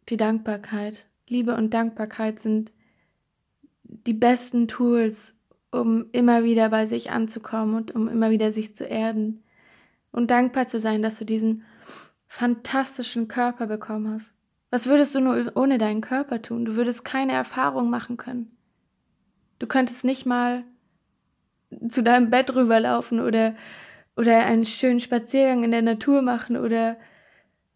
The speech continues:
ähm, Skifahren oder shoppen gehen <laughs> oder Party machen oder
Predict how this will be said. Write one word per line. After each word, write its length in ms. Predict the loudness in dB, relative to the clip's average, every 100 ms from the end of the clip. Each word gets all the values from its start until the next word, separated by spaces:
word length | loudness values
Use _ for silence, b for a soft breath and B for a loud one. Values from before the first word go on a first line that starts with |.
| 2
ähm, 560 | 4 4 2 -2 -6 _ _ _ _ _ _ _ _ _ _ _ _ _ _ _ _ _ _ _ _ _ _
Skifahren 920 | -4 0 2 2 0 2 2 2 -2 0
oder 760 | 4 6 6 6 6 2 -4 -12 _ _ -8
shoppen 460 | 2 2 2 -2
gehen 640 | 2 6 6 4 2 4
<laughs> 20 | 6
oder 500 | 8 6 4 -2 -10 B B B B
Party 400 | 2 4 4 4
machen 640 | 4 4 2 0 0 0 -2
oder 840 | 0 4 4 4 2 0 -2 -6